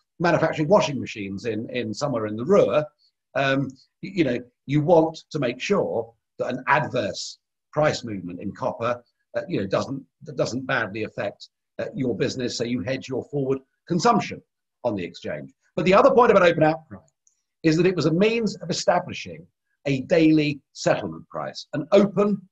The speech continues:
transparent, unarguable means of setting a settlement price. And on the basis of the L M E settlement price daily,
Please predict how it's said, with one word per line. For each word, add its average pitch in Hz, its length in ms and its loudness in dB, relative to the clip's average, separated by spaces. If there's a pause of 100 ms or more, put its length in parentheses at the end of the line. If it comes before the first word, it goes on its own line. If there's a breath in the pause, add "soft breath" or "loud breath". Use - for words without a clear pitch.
(500)
transparent, 120 800 -2 (360)
unarguable 151 580 4
means 90 480 -10 (280)
of - 100 -8
setting 131 300 0
a 98 40 -6
settlement 69 500 -10
price. - 340 -16 (520 loud breath)
And 131 240 2
on 147 120 2
the 131 80 2
basis 180 560 0
of 98 100 -18
the 117 120 -4
L 113 140 0
M 107 100 -6
E 101 160 -8
settlement 135 480 -4
price 85 280 -10
daily, 135 460 -4